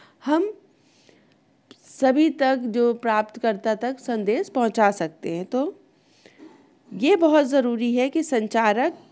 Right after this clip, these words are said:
संदेश को किस माध्यम से प्राप्तकर्ता तक पहुंचाता है और उसके बाद उसका क्या प्रभाव पड़ा, ये जानना भी बहुत ही आवश्यक होता है।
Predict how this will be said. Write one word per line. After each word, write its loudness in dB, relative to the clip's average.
संदेश 2
को 2
किस 2
माध्यम 0
से -2
प्राप्तकर्ता 0
तक -4
पहुंचाता 0
है 0
और 4
उसके 2
बाद 2
उसका 2
क्या 4
प्रभाव 2
पड़ा, 2
ये 0
जानना 0
भी -2
बहुत -4
ही 0
आवश्यक 0
होता 0
है। -4